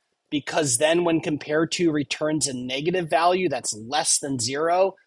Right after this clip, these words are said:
we know the object is less than the node. We know we're going left. Your book is not consistent. Sometimes it swaps these two parameters, which I think is crazy confusing. Um, so I'm gonna be super consistent,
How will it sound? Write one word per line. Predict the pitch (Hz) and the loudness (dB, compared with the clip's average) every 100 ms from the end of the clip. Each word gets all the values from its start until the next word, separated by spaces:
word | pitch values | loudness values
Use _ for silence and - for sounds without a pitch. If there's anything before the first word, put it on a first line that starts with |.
| _ | _
we | 143 | -6
know | 143 147 | -2 -2
the | 131 - | -4 -6
object | - 160 165 175 165 - | 0 2 2 0 -2 -6
is | 123 - | -6 -6
less | 135 135 - | -4 -2 -2
than | 120 | -4
the | 120 | -10
node. | 127 165 170 165 147 135 | -4 0 2 2 0 -6
We | 135 | -8
know | 131 139 | -6 -6
we're | 135 | -6
going | 120 123 120 110 | -8 -8 -10 -12
left. | 104 160 - - - _ _ _ _ | -6 -6 -6 -16 -18 _ _ _ _
Your | 143 | -2
book | 127 190 214 302 | 0 0 0 0
is | - | -2
not | 165 170 208 | -2 -4 -6
consistent. | - 160 - 180 185 - - _ _ _ _ | -6 -4 0 0 0 -4 -10 _ _ _ _
Sometimes | - 156 170 190 170 | -6 -4 0 0 -2
it | 156 | -6
swaps | - - 147 165 - | -8 -2 0 0 -2
these | 160 - | -4 -2
two | 160 | -2
parameters, | 151 143 165 185 131 131 127 | -2 -2 0 0 0 -4 -8
which | 120 - | -10 -8
I | 170 | -6
think | 202 196 | -6 -6
is | 190 | -6
crazy | - - 151 170 160 165 | -6 -10 -8 -4 -4 -6
confusing. | - 143 147 147 120 - _ _ _ _ - | -6 -6 -2 -2 -4 -12 _ _ _ _ 0
Um, | 135 131 | 2 2
so | 120 135 113 | -2 -4 0
I'm | 160 208 | 2 2
gonna | 208 | 2
be | 165 | 2
super | - - 185 190 | 0 0 0 0
consistent, | - 127 - 104 - 123 131 | -2 -4 -4 -4 -8 -10 -14